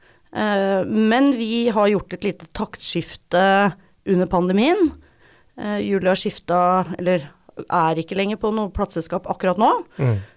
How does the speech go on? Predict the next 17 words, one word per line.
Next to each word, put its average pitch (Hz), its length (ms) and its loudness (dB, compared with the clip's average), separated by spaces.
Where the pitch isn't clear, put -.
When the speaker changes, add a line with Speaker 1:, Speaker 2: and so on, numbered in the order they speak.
Speaker 1:
Jobber 180 320 0
med 185 240 2
å 185 140 4
sette 180 320 -4
opp - 120 -10
et 180 140 0
nytt, 185 280 -2
eh, 196 300 4
oppsett - 580 -2
f-, - 400 -20
for 196 300 0
seg 240 300 2
og 220 100 0
fremtiden. 226 460 2
Og 294 160 2
så, - 320 -2
mm, 254 220 2